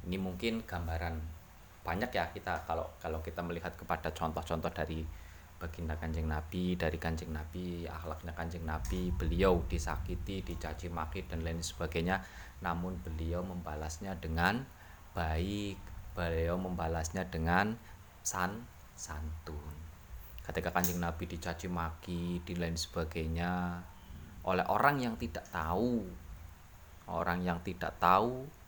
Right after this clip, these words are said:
Kanjeng Nabi bagaimana, ya kan? Kanjeng Nabi malah berbuat baik kepada mere-, mereka.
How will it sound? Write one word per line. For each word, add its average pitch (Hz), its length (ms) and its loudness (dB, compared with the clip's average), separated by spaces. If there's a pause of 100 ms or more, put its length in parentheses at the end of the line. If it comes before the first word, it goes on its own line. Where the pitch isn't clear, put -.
(360)
Kanjeng 85 320 0
Nabi 92 720 -4 (480)
bagaimana, 87 800 0 (240)
ya 76 240 -2
kan? 90 160 -8 (480)
Kanjeng 85 320 -4
Nabi 82 240 -2
malah 87 400 4
berbuat 87 480 -4
baik 82 320 -2
kepada 80 340 0 (240)
mere-, 87 460 0 (180)
mereka. - 480 -10